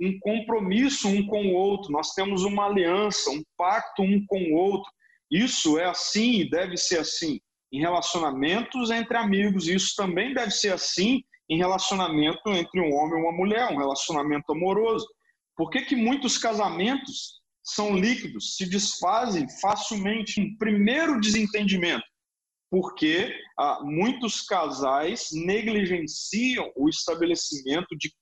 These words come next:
compromisso, de aliança, né? Por que que eu vejo a Bíblia trazendo essa realidade da sexualidade ser algo a ser desfrutado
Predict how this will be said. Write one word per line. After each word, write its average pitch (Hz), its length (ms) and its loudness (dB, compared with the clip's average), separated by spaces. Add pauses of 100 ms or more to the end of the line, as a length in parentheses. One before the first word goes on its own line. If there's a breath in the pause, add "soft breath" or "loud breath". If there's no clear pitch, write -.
compromisso, 202 1000 0 (220)
de 143 140 0
aliança, 185 720 2 (560 soft breath)
né? 127 120 0 (140)
Por 214 220 0
que 285 200 0
que - 160 -4
eu 220 220 -2
vejo 196 320 0
a 151 200 -4
Bíblia 196 480 2
trazendo 170 760 0 (360)
essa 160 240 -2
realidade 175 720 0 (280)
da 160 200 -2
sexualidade 196 1120 0
ser 180 320 -2
algo 208 280 0
a 180 40 0
ser 190 360 0
desfrutado 185 880 0